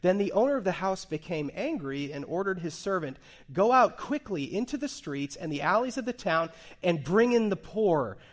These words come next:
the crippled, the blind, and the lame.' 'Sir,' the servant said, 'what you ordered has been done, but there's still room.' Then the master told the servant, 'Go out to the roads and the country lanes and compel them to come in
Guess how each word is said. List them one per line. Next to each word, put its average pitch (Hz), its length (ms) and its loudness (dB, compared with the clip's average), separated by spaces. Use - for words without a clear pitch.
the 156 100 0
crippled, 185 540 2
the 143 80 -2
blind, 185 520 4
and 160 100 0
the 160 60 2
lame.' 156 560 0
'Sir,' 226 480 4
the 156 120 0
servant 160 380 2
said, 170 280 6
'what 196 240 6
you 202 300 0
ordered 233 340 6
has 185 160 4
been 180 180 0
done, 220 220 0
but 180 160 -6
there's 190 200 -6
still 185 400 -6
room.' 175 520 -4
Then 175 120 4
the 175 80 4
master 185 380 6
told 180 200 0
the 156 60 -2
servant, 165 360 2
'Go 170 100 6
out 180 180 8
to 156 80 -8
the 147 100 -2
roads 165 580 4
and 165 160 0
the 156 60 0
country 180 420 0
lanes 165 340 4
and 143 140 -4
compel 208 540 4
them 175 200 4
to 139 120 -4
come 123 260 -4
in 120 180 -6